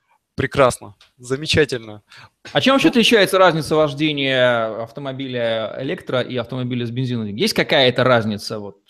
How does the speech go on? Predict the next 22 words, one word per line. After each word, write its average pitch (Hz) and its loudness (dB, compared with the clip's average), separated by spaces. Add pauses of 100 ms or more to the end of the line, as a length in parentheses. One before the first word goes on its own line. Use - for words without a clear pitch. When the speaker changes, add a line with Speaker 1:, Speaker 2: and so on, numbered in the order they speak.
Speaker 2:
в 107 -16
динамике, 117 0
вот 107 -4
то, 139 2
что 131 -4
любят 127 0
водители, 110 -4
почему, - -6
собственно, - -12
они 117 -8
водят 110 -12
их? - -20 (800)
Speaker 1:
А, 123 4
во-первых, 135 2 (1600)
в 127 0
электромобиле, 156 0
в - -20
принципе, 156 -4
достаточно 135 0
даже 131 2
одной 127 0
педали. 120 0